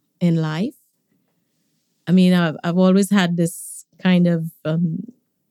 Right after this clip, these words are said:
you know, maybe 'cause I'm the last in the family. "Yeah, I'll do this. Yeah, I'll do that." You know, a little bit of fearlessness, you know, with some caution. But, um, he's constantly teaching us to be grateful just for even living.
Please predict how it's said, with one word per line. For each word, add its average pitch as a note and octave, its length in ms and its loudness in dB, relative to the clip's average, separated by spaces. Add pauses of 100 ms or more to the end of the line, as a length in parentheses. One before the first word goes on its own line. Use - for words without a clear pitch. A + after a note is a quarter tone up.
you D4 80 0
know, F#4+ 100 -2
maybe E4 240 -2
'cause C#4 220 -2
I'm A3 140 2
the F3 80 4
last F3 380 2
in F#3 100 4
the F3 80 2
family. F3+ 360 0
"Yeah, F#4+ 240 -2
I'll D#4+ 140 -2
do A#3 200 0
this. G#3+ 300 -4
Yeah, F#4+ 220 -2
I'll D#4 140 -4
do A3+ 180 0
that." E3+ 280 -4
You F3+ 80 0
know, F3 180 0
a - 40 0
little E4+ 260 -2
bit A#3+ 140 0
of A3 100 -2
fearlessness, D3+ 920 -4 (580)
you F3+ 140 -2
know, E3 160 -2
with E3 180 -8
some F3 460 0 (220)
caution. E3 600 -2 (1000)
But, F#3+ 360 2
um, E3+ 460 0 (840)
he's F#3+ 300 2
constantly G#3+ 800 0
teaching F3+ 480 -2
us - 640 -8 (380)
to F3 140 -2
be E3 140 -2
grateful E3+ 580 -2
just F#3+ 560 -4
for F#3+ 160 -2
even D#3+ 500 0
living. D3 480 -4